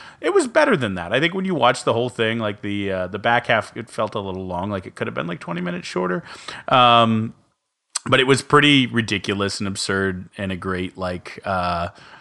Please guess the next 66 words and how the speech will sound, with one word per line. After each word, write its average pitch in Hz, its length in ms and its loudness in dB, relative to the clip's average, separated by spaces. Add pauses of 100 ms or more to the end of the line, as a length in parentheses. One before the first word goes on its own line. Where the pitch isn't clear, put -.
(220)
those 160 220 8
movies 185 300 6
are 127 100 8
always 123 240 6
fun 113 260 4
'cause 110 140 2
after 104 220 4
you 104 40 -2
get 101 140 -2
done, 101 220 2
you 98 100 0
immediately 98 320 -2
start 101 300 0
Googling, 98 400 -2
like, 92 180 -4
what 95 160 -2
they're 98 160 0
up 95 140 0
to 107 160 0
now. 95 320 0
And 90 200 -4
it's, 87 400 -10
you 90 80 -10
know, 85 120 -6
always 92 320 -2
funny 92 260 -2
when 90 220 -4 (380)
people 101 240 2
just 98 200 -4
do 101 80 0
heinous 95 560 0
things 95 380 0
and 92 160 -2
live, 92 420 -4
you 107 100 0
know, 92 240 -4
so 107 280 4
outside 95 500 4
of, 92 300 -2
of 95 180 -2
humanity 95 840 0
and, 92 220 -2
and 95 240 0
normal 98 500 2 (380)
human 113 400 4
means, 98 300 2
and 95 120 2
then 92 120 2
spend, 90 320 -2
like, 90 180 -4
three 87 180 -2
years 85 220 -4
in 92 80 -2
prison. 87 380 0
And, 85 160 -6
and 90 280 -4
ultimately, 87 480 -8
you 87 120 -8
know, 87 80 -6
it's 92 140 -8
a 110 40 -4
slap 87 300 -4
on 87 80 -4
the 90 100 -8
wrist 92 300 -6
when, 90 180 -6